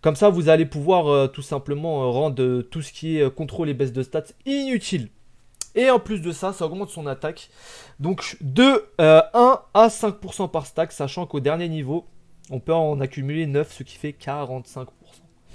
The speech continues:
Autant vous dire que le perso est extrêmement fort et très polyvalent. Il va permettre de mettre des dégâts de zone. Euh, possiblement de debuff en zone si, euh, vous avez, euh, un Cosmo légendaire qui le permet, donc qui baisse, euh,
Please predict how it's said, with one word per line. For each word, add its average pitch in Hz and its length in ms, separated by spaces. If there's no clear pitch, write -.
Autant 254 340
vous 240 160
dire 226 400
que 262 460
le 202 220
perso 233 460
est 202 240
extrêmement 220 800
fort 190 300
et - 20
très 180 240
polyvalent. 156 640
Il 147 120
va 139 120
permettre 156 400
de 147 80
mettre 151 160
des 143 100
dégâts 143 280
de 131 40
zone. 147 320
Euh, 139 100
possiblement 214 680
de 147 100
debuff 175 400
en 175 120
zone 156 280
si, - 500
euh, 139 480
vous 147 220
avez, 147 400
euh, 127 600
un 156 80
Cosmo 147 300
légendaire 147 400
qui 208 100
le 185 80
permet, 151 360
donc 127 160
qui - 140
baisse, 139 340
euh, 131 200